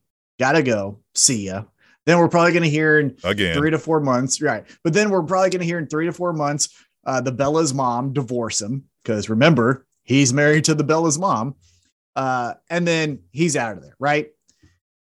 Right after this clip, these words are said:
Speaker 1: I believe then someone else, I,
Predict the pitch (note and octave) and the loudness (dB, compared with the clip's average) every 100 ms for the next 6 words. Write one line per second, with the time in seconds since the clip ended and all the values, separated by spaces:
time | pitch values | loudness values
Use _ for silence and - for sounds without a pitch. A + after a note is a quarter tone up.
0 | _ _ - D3 D3+ D#3 D3+ D3 B2+ D3 | _ _ -2 -2 0 0 0 -2 -2 -6
1 | C#3+ - - D#3 F#3 G3 C#3+ C3+ D3 - | -4 -4 -4 -4 -4 -2 -2 -4 -6 -10
2 | - D#3 | -8 -6